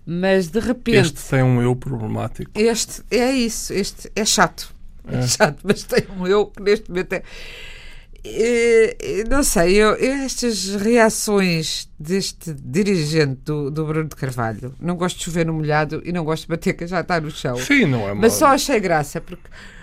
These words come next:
Speaker 1: uma das coisas que eu disse quando comecei a, a ouvir o discurso dele foi,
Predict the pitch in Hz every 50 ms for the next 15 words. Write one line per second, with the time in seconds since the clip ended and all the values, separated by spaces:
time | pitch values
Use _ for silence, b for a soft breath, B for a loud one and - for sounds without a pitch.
0 | B B B B 160 180 180 220 240 220 311 - - - 285 247 233 233 - -
1 | - 262 233 185 226 254 240 - - - 220 190 180 196 - - 190 185 - -
2 | - 226 208 208 190 185 175 170 165 - 147 180 175 170 165 160 151 170 190 190
3 | 170 165 160 143 131 139 151 147 - - - - 175 - - - 151 175 185 185
4 | 170 156 147 147 147 - - B B B B B B B - - 180 175 156 -
5 | -